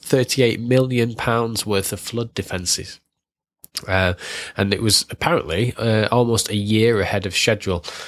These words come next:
And one of the other things that, that was mentioned was that, um, not all of the flood defences were installed.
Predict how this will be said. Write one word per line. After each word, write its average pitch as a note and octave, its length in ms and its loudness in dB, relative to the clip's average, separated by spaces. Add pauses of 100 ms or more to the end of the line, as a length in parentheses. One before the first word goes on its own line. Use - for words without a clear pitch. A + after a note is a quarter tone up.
(180)
And G#2 380 0 (880)
one B2+ 240 4
of A#2 120 2
the B2 120 6
other B2+ 140 2
things A2 320 2
that, A2+ 280 -2
that G2+ 200 0
was G2+ 120 -4
mentioned G#2+ 440 -2
was F#2+ 180 -4
that, - 480 -2 (140)
um, F#2 460 -6 (1000)
not B2+ 180 2
all B2 280 4
of A2+ 80 -4
the A#2+ 100 0
flood B2 300 0
defences B2 500 0
were C3 140 0
installed. C#3+ 640 2